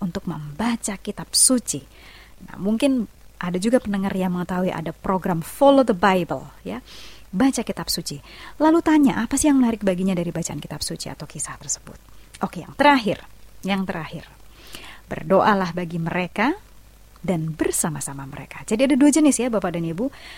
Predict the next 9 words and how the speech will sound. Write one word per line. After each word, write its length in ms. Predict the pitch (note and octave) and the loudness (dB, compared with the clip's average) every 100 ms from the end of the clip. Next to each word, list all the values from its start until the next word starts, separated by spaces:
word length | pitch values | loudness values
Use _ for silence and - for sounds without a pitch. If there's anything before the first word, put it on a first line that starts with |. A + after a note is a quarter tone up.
| - - | -20 -6
Berdoa 400 | G#3+ G#3+ D#4 D4 | 0 4 6 6
untuk 320 | C#4 E4+ D#4 C#4 | 6 4 4 2
mereka 640 | F#3 D#3 C#3 F3+ C#4+ D#4 - - - - - - | 0 -2 -8 -4 -4 -6 -12 -20 -20 -20 -14 -8
dan 160 | F3 | -6
kemudian 320 | D#3+ D#3 D#3 | -6 -6 -6
berdoa 320 | D#3 D#3 F3 C#3+ | -6 -2 -2 -2
bersama-sama 560 | C#3+ C#3+ C#3+ C#3 D3 D#3+ | -6 -8 -8 -8 -8 -8
dengan 400 | F3+ C#3 C#3 C#3+ - C#3 | -8 -10 -10 -14 -14 -12
mereka. 320 | C#3+ C#3 | -10 -12